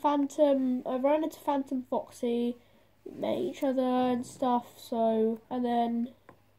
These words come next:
came and met you guys. Soon later on, uh, we found Phantom Mangle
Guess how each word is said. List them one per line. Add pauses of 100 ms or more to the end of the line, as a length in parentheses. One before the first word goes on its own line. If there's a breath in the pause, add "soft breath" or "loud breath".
(100)
came
and
met
you
guys. (500 soft breath)
Soon
later
on,
uh,
we
found
Phantom
Mangle